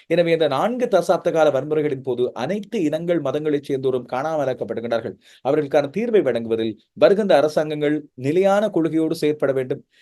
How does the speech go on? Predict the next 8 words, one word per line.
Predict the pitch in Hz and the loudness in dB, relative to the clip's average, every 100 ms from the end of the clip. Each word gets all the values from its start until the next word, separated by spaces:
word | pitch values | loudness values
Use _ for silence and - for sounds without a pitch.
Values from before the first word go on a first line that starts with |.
| _ | _
நேர்மையும் | 135 196 240 208 185 196 196 | -2 4 4 2 0 -2 0
வெளிப்படைத்தன்மையோடும் | 139 170 220 185 175 160 160 151 147 | 0 2 2 0 0 -2 -2 -2 0
செயற்பட | 151 151 131 | 0 2 0
வேண்டும் | 123 117 | -2 -2
என | 156 208 | -2 0
தன்னுடைய | 180 151 139 | 2 2 0
கருத்தை | 135 117 156 | -2 -2 -2
வலியுறுத்தியிருக்கின்றனர். | 131 110 98 98 95 92 - | -2 -2 -6 -8 -10 -12 -18